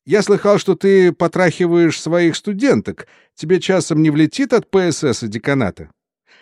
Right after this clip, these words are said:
«Не тот случай. Я сжёг на факультете все камеры электромагнитным импульсом и насмерть незаменим. Так что, встретимся?» «А это твой квадрик?» «Ага».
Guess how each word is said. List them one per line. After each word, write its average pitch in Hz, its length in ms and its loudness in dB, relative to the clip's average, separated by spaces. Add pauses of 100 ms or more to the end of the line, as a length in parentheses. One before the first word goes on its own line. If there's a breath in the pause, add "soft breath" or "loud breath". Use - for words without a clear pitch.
(280 soft breath)
«Не 254 140 -10
тот 294 240 -2
случай. 269 520 -2 (220)
Я 226 240 0
сжёг 214 320 0
на 202 120 0
факультете 190 640 -4
все 190 260 0
камеры 190 440 -2
электромагнитным 165 800 -2
импульсом 143 720 -4
и 165 40 -4
насмерть 175 580 -2
незаменим. 156 760 0 (640 soft breath)
Так 202 160 -2
что, 226 240 2
встретимся?» 226 680 -2 (840)
«А 170 100 -4
это 175 240 0
твой 269 280 0
квадрик?» 127 580 0 (560)
«Ага». 208 560 2